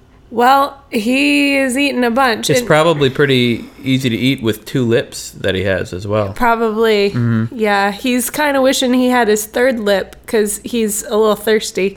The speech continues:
Speaker 2: Yeah,
Speaker 1: now
Speaker 2: yeah.
Speaker 1: that he's eating so much cake, if you
Speaker 2: Mm-hmm.
Speaker 1: know what I'm saying.
Speaker 2: Sure.
Speaker 1: I really want cake. Can we get cake after this?
Speaker 2: Yes.
Speaker 1: Okay.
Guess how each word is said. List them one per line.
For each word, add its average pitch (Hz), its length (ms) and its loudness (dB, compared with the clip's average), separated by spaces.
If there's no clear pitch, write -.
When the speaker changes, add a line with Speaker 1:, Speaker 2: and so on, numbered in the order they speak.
Speaker 2:
Yeah, 117 260 4
Speaker 1:
now 208 180 2
Speaker 2:
yeah. 202 120 2
Speaker 1:
that 98 60 0
he's 208 140 0
eating 208 200 -2
so 208 180 -2
much - 260 -6
cake, - 440 -2
if - 40 -16
you 139 80 -4
Speaker 2:
Mm-hmm. 117 160 2
Speaker 1:
know 202 120 4
what 180 80 -2
I'm 185 100 -4
saying. 202 320 -8
Speaker 2:
Sure. 110 340 -2
Speaker 1:
I 311 40 -6
really 359 260 -2
want 247 240 -4
cake. - 320 -10
Can 285 140 -10
we 320 80 -8
get 302 180 -12
cake 208 240 -8
after 208 300 -8
this? 208 160 -2
Speaker 2:
Yes. 190 440 -4
Speaker 1:
Okay. - 380 -8